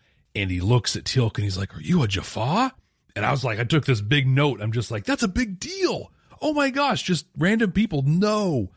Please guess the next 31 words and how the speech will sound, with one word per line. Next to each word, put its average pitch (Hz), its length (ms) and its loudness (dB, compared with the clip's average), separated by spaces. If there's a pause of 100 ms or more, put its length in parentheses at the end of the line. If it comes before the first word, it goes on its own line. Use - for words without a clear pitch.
(300)
about 143 300 0
the 147 80 0
Jaffa 170 480 2
and, 151 160 4
and 127 400 -8
probably 110 280 0
know 139 120 2
about 156 240 0
the 165 80 2
Goa'uld 151 340 2
as 180 160 2
well." 151 600 0 (320)
So - 40 -4
I - 20 -2
was 110 100 -4
like, 101 200 -6
"Oh, 98 220 -12
wow. 202 280 -4
That's, 180 220 0
oh, 131 360 4
okay. 120 320 2 (340)
Old 180 200 -2
stories." - 600 -4 (420)
And 139 80 -2
I 127 40 0
thought 170 220 -2
that 160 100 0
was 143 100 2
a 127 60 4
cool, 135 680 0
um, 95 480 -2